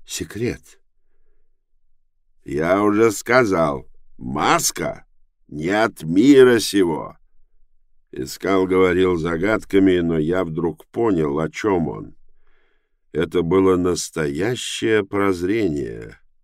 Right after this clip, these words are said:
острое и быстрое, как удар рапиры. Капитан был своего рода идеей,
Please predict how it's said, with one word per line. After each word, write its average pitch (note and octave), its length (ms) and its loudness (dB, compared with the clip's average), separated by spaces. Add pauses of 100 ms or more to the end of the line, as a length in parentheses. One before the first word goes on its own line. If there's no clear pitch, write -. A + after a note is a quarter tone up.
(360)
острое C2+ 640 -2
и C2 100 -6
быстрое, C2 840 -8
как C3+ 260 -10
удар A2 280 -2
рапиры. D#2 720 -8 (1160)
Капитан F#2+ 920 -2 (580)
был E2+ 460 -2
своего F#2 720 2
рода F#2+ 720 0 (520)
идеей, D#2 1040 -4